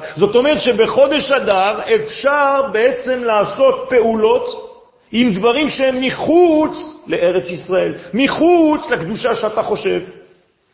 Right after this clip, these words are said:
בלי שום פחד. איפה ראיתם דבר כזה? זה גמר התיקון או לא? בוודאי. כשאור השם י-,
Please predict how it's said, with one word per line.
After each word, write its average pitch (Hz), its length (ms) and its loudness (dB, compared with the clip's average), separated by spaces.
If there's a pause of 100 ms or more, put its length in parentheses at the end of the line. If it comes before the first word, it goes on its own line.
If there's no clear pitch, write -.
בלי 107 160 -12
שום 180 180 -10
פחד. - 340 -10 (440)
איפה - 160 -16
ראיתם 247 260 -10
דבר 254 280 -8
כזה? 127 260 -10 (440)
זה 143 140 -4
גמר 175 200 0
התיקון 180 340 -4
או 262 60 2
לא? 180 180 0 (640)
בוודאי. 339 420 0 (680)
כשאור 269 600 4
השם 233 720 0
י-, 208 160 -4